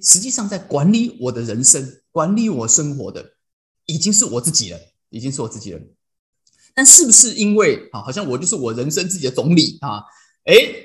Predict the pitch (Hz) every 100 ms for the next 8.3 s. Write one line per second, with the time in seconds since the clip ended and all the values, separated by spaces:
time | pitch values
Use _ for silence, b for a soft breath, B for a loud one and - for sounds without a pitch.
0 | _ _ 202 202 208 180 143 - - _
1 | _ 190 190 - 196 208 151 160 202 202
2 | - 135 175 151 123 - - 180 131 110
3 | 135 127 117 - 131 127 139 113 110 113
4 | 92 - _ _ _ - 127 143 - 110
5 | 110 87 - 104 101 107 - b b b
6 | - 208 202 - 233 247 202 160 175 139
7 | 139 127 - 120 - 165 101 107 104 104
8 | 104 101 95